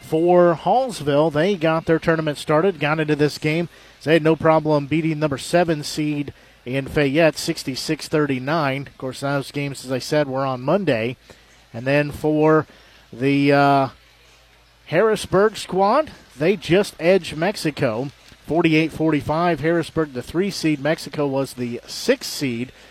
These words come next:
They were able to squeeze by them and get into the semifinals game here this evening. As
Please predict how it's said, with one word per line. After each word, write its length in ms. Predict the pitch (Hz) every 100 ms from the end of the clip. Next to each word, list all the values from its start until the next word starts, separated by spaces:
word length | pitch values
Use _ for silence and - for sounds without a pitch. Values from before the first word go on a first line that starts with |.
| - _
They 100 | 113
were 120 | 127 135
able 280 | 135 135 127
to 320 | 147 135 120
squeeze 320 | - 156 151
by 280 | 156 156 147
them 260 | 147 226 - - - -
and 160 | 135
get 140 | 135 160
into 220 | 151 151
the 80 | 143
semifinals 760 | - 156 147 139 147 143 131 -
game 360 | 151 147 139 - - _ -
here 420 | 151 156 156 156
this 300 | 139 139 160
evening. 560 | 190 147 135 113 131 - _ _ _ _ _ _ _ _ _ _ _ - 117
As 500 | 120 131 127 120